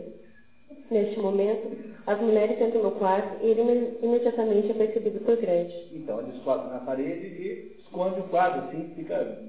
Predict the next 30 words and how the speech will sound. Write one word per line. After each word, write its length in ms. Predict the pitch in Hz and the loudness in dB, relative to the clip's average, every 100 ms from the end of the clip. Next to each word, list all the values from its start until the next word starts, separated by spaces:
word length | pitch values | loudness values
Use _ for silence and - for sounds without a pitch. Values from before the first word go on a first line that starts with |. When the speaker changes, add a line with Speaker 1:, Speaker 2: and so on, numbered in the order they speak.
| - | -10
Speaker 2:
pra 140 | 139 131 | -6 -6
que 120 | 151 | -4
ninguém 360 | 147 139 147 143 | -4 -2 -2 -2
leve 320 | 147 - - | -2 -4 -6
embora 260 | 135 147 | -6 -4
o 80 | - 139 | -6 -6
quadro. 340 | 156 156 - - 131 | -4 -4 -8 -14 -12
Ele 180 | 131 131 | -8 -4
é 60 | |
a 60 | 139 | 0
única 240 | 139 143 - | 0 -2 -6
coisa 200 | 143 143 | -6 -6
que 60 | 143 | -10
ele 180 | 139 | -10
pensou 360 | 143 135 - 139 | -8 -6 -6 -8
em 120 | 143 | -6
salvar 640 | 147 135 110 120 123 - - - - - - | -4 -2 -2 -6 -8 -12 -20 -20 -20 -20 -10
daquela 720 | - 123 127 123 131 123 107 - | -6 -4 -2 0 0 -2 -6 -10
tentativa 560 | 143 139 123 - 131 139 | -8 -6 -6 -8 -10 -8
de 80 | 135 | -8
destruir 520 | - 139 139 127 127 - | -8 -8 -8 -10 -12 -12
tudo 180 | 135 131 | -14 -12
que 80 | 139 | -8
ele 80 | - | -8
havia, 360 | - 127 113 | -8 -10 -10
né? 160 | - - - | -10 -14 -16
Que 80 | - | -16
ele 360 | 131 - 113 113 | -14 -14 -14 -16
tinha, 320 | 101 - | -14 -16
né? 100 | - | -18